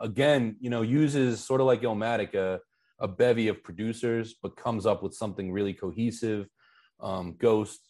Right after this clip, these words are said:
showed that he could be anything while still being himself, just complete spits at convention. Um, and that is just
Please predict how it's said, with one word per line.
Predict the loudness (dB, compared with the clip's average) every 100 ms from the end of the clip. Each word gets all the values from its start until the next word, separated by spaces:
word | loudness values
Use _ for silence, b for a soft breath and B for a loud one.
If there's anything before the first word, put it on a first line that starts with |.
| _ _ -16
showed | 0 2 2
that | -2
he |
could | -4 -6 -4
be | -4 -4
anything | -6 -4 -4 -4 -6 -6 -6 -10 -16 -12
while | -2 0 0
still | 0 -2
being | -2 -4
himself, | -4 -4 -2 -2 -4 -8
just | -12 -10
complete | -10 -6 -6
spits | -8 -12 -6 -6 -8 -20 b b b -4
at | -2 -2
convention. | -6 -4 -4 -4 -6 -8 -10 -10
Um, | -4 -4 -4 -8 -10
and | -2
that | 0 2
is | 0 -4
just | -2 0 2 -2 -14